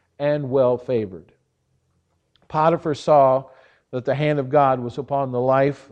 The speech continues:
of Joseph. See that in verse three. He knew that there was something special about this Hebrew slave.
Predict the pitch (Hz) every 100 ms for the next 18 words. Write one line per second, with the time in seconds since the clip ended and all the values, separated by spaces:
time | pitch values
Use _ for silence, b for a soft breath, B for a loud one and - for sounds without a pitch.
0 | - 131 117 123 131 131 185 - _ _
1 | _ _ _ _ - 143 139 139 135 135
2 | 147 143 156 180 143 98 B B - 156
3 | 151 170 147 156 156 131 120 170 151 143
4 | 139 - - 175 151 - 131 131 131 127
5 | 123 - - 151 131 135 131 131 120 98